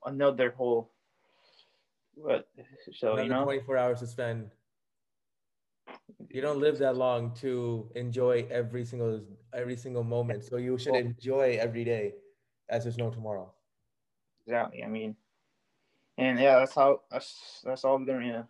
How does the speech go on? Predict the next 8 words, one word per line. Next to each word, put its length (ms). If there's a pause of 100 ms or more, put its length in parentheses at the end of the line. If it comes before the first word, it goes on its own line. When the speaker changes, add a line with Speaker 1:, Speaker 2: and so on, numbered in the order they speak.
(140)
Speaker 1:
probably 560 (480)
say 440 (100)
for 420 (640)
Speaker 2:
This 200
Speaker 1:
that 160
Speaker 2:
episode. 200
Speaker 1:
part. 160 (1800)
Speaker 2:
Yes. 340